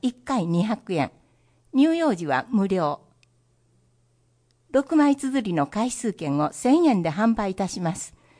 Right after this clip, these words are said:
どうぞご利用ください。安全のために、小学三年生以下の児童には、必ず保護者の方が同伴してください。同伴する保護者の方は、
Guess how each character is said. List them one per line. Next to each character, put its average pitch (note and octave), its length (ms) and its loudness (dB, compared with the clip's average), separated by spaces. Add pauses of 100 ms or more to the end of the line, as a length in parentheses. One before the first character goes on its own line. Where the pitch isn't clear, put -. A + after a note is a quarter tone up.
(180)
ど C4 140 4
う A3+ 40 0
ぞ E3 120 2
ご F#3 120 2
利 G#3+ 120 -2
用 G#3 120 0
く F#3 120 -10
だ E3 120 -4
さ D3+ 220 -6
い。 - 120 -12 (1300)
安 D4 200 4
全 F4+ 200 2
の E4 80 4
た D4 160 2
め G#3 140 4
に、 D#3+ 300 -2
小 D4 240 4
学 D4 240 2
三 C#4 280 4
年 D4+ 180 6
生 F3 300 -2
以 A#3 120 -4
下 D4+ 120 -2
の C4 140 4
児 F3 160 -2
童 G#3 160 2
に D3+ 140 0
は、 C#3+ 180 -2 (460)
必 C4 120 2 (320)
ず C4+ 140 -2
保 B3+ 180 2
護 C#4 80 4
者 C4 180 -6
の F#3 120 -2
方 F3 240 -4
が E3 160 -2
同 A3 200 2
伴 A#3 200 0
し A3 80 -12
て G#3+ 100 -4
く G3+ 120 -4
だ E3+ 140 -6
さ C#3 180 -4
い。 - 80 -8 (800)
同 C#4 180 4
伴 D4+ 180 2
す C#4+ 140 -4
る C4 120 2
保 C4 120 4
護 C#4+ 80 4
者 A#3+ 160 0
の F#3+ 100 -4
方 F3 280 -4
は、 D#3 160 -2